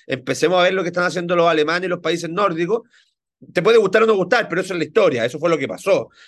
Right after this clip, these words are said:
Y esos dirigentes vuelven a Chile y cuando vuelven a Chile dicen, "Bueno,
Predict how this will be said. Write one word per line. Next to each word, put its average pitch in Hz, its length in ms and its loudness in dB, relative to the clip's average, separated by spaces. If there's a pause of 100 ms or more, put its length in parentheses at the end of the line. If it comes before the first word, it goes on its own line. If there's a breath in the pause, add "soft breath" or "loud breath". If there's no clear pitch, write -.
(120)
Y 165 100 -2
esos 190 180 -2
dirigentes 175 440 -2
vuelven 208 360 0
a 220 100 -2
Chile 226 240 0
y 226 40 4
cuando 180 220 0
vuelven 196 220 0
a 185 80 -4
Chile 196 200 -2
dicen, 196 360 -2 (540 soft breath)
"Bueno, 139 340 0